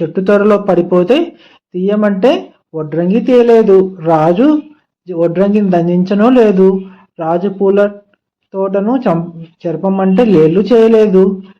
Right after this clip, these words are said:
లేలు కాలు విరక్కోమంటే బోయ విరగొట్టలేడు కాదు, బోయ చెప్పులు కొరకమంటే ఎలుక కొరికింది కాదు, ఎలుకను వేటాడు పిల్లి," అంది. "నాకిప్పుడు చాలా పనులున్నాయి, ఇదేనా పని ఏమిటి?" అని పిల్లి వెళ్ళిపోయింది.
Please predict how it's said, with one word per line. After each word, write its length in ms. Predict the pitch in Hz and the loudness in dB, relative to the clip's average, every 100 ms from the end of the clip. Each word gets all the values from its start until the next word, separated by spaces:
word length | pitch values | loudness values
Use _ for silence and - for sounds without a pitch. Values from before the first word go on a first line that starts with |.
| _ 165 | _ -8
లేలు 260 | 165 190 | -4 -2
కాలు 300 | 202 208 202 | 0 0 0
విరక్కోమంటే 720 | 190 190 190 190 190 185 240 262 | 2 0 0 2 4 4 4 2
బోయ 440 | 175 165 180 196 | 0 2 4 4
విరగొట్టలేడు 680 | 185 180 180 190 202 202 202 | 4 2 0 0 2 2 2
కాదు, 440 | 208 196 185 196 - _ _ _ _ - | 2 2 0 -2 -10 _ _ _ _ -10
బోయ 240 | 147 160 | -2 0
చెప్పులు 420 | 190 196 190 214 | 0 0 -2 -2
కొరకమంటే 580 | 220 196 190 190 196 208 | 0 0 0 0 0 2
ఎలుక 260 | 185 170 226 | 2 2 0
కొరికింది 500 | 226 190 185 190 190 | 2 0 2 0 0
కాదు, 400 | 190 165 160 165 - | 0 2 0 -2 -4
ఎలుకను 380 | 156 160 196 226 | -2 0 2 4
వేటాడు 400 | 202 190 196 190 | 4 2 2 2
పిల్లి," 400 | 185 165 175 262 | 2 2 4 4
అంది. 380 | 233 180 - - _ _ _ _ _ _ _ _ _ _ _ _ _ _ _ | 2 0 -2 -10 _ _ _ _ _ _ _ _ _ _ _ _ _ _ _
"నాకిప్పుడు 680 | 196 185 185 185 175 - 190 | -4 -2 0 -2 -4 -2 0
చాలా 480 | 185 180 160 156 208 | 2 2 0 0 0
పనులున్నాయి, 840 | 208 190 185 175 165 156 - 156 | 0 2 2 2 -2 -4 -4 -2
ఇదేనా 360 | 160 175 175 226 | 0 2 0 0
పని 380 | 226 196 185 | 0 2 4
ఏమిటి?" 400 | 190 190 180 139 - _ _ _ - | 4 4 2 -2 -6 _ _ _ -6
అని 160 | 185 | -4
పిల్లి 300 | 190 190 185 | -2 0 4
వెళ్ళిపోయింది. 640 | 196 190 190 180 156 139 | 4 4 2 2 2 0